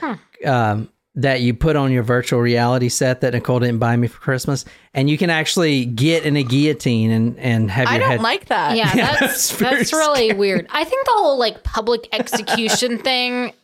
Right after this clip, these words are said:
Speaker 1: um, like, the fact that that just in general went on for so long in our society is really fascinating.
Speaker 3: Wait,
Speaker 2: Well
Speaker 3: but aren't people still allowed to watch Lethal Injections
Speaker 1: Yes.
Speaker 3: and stuff?
Speaker 2: But it's usually family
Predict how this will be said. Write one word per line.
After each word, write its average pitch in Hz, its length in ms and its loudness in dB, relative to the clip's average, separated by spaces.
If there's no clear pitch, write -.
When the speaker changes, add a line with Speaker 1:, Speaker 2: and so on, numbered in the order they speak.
Speaker 1:
um, 202 400 -2
like, 202 180 -2
the 214 100 -2
fact 233 260 -4
that 214 200 -6
that - 480 -4
just 208 240 -4
in 202 160 -2
general 202 400 0
went 220 160 0
on 220 160 -2
for 240 140 -4
so 240 180 -2
long 233 240 0
in 226 60 -2
our 233 100 -2
society 233 480 -4
is 202 160 -2
really 190 260 -2
fascinating. 147 800 -6
Speaker 3:
Wait, 311 240 2
Speaker 2:
Well - 20 -12
Speaker 3:
but 359 180 2
aren't 285 300 0
people 330 360 0
still 233 480 0
allowed 208 340 2
to 196 140 -2
watch 180 320 -2
Lethal 190 340 -2
Injections 185 720 -2
Speaker 1:
Yes. 226 160 0
Speaker 3:
and - 60 -2
stuff? 247 180 2
Speaker 2:
But 214 160 2
it's 180 240 0
usually 165 300 2
family 127 600 0